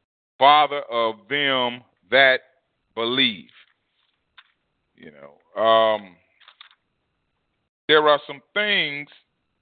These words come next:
that we need to understand about this great patriarch, you know, and God is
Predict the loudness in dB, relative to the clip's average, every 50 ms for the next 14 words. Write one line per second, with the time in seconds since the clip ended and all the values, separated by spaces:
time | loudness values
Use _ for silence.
0 | _ _ _ _ _ _ _ _ _ _ _ _ _ _ _ _ _ _ _ _
1 | _ 2 2 4 4 2 0 -4 _ _ _ _ _ _ _ _ _ _ _ _
2 | _ _ _ _ _ _ _ _ _ _ _ _ _ _ _ _ _ _ _ _
3 | _ _ _ _ _ _ _ _ _ _ _ -12 -10 -10 -8 -8 -8 -8 -8 -4
4 | -4 -4 -4 -4 -8 -12 -12 -8 -2 0 2 2 2 0 -2 -4 -4 -2 0 0
5 | 0 0 -4 -8 -12 -12 -8 -6 -6 -6 -6 -6 -10 -8 -6 -6 -6 -6 -4 -2
6 | 0 0 0 -2 -4 -10 _ _ -14 -12 -10 -10 -10 -10 -6 0 2 4 4 4
7 | 2 0 -2